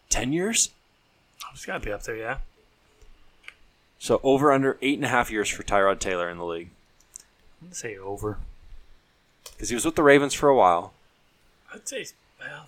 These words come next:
Speaker 2: maybe
Speaker 1: Nope,
Speaker 2: eight
Speaker 1: uh,
Speaker 2: years.
Speaker 1: he's only thirty-one. He was drafted in twenty,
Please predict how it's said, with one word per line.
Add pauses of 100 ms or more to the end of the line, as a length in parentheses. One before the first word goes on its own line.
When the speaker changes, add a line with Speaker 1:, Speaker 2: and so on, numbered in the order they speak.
Speaker 2:
maybe
Speaker 1:
Nope,
Speaker 2:
eight
Speaker 1:
uh,
Speaker 2:
years. (1200)
Speaker 1:
he's
only (100)
thirty-one. (760)
He
was
drafted
in
twenty,